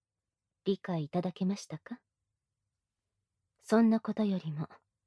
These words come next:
溜まっている書類のご確認と決裁をお願いいたします。立場をお考えください。下々の仕事まで滞ってしまっ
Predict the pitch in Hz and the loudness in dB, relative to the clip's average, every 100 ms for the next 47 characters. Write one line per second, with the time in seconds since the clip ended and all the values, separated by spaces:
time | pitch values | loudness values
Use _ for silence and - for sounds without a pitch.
0 | _ _ _ _ _ 175 175 175 - 165 | _ _ _ _ _ 0 0 -2 -4 -2
1 | 170 170 - 175 196 190 175 180 - 185 | -2 -2 0 0 2 2 2 -2 -2 -2
2 | 190 185 185 185 254 - 214 180 151 156 | 0 2 0 -2 -4 -4 0 0 2 0
3 | 160 165 156 160 - 165 - - - _ | 0 -2 -4 -8 -8 -8 -8 -12 -16 _
4 | _ _ _ _ _ _ _ _ _ _ | _ _ _ _ _ _ _ _ _ _
5 | _ 160 160 - 208 151 131 - 196 214 | _ -8 -6 -8 -6 -6 -6 -4 -2 -2
6 | 233 - 240 - 254 - _ _ _ _ | -4 -6 -14 -10 -12 -12 _ _ _ _
7 | _ _ _ _ - - 233 233 240 220 | _ _ _ _ -14 -2 4 6 4 2
8 | 208 175 156 156 160 175 180 190 185 160 | 2 2 0 -4 -4 -4 -4 -2 0 -2
9 | - 165 185 - 220 - 170 - 156 | -4 -4 -4 -2 -6 -4 -10 -6 -6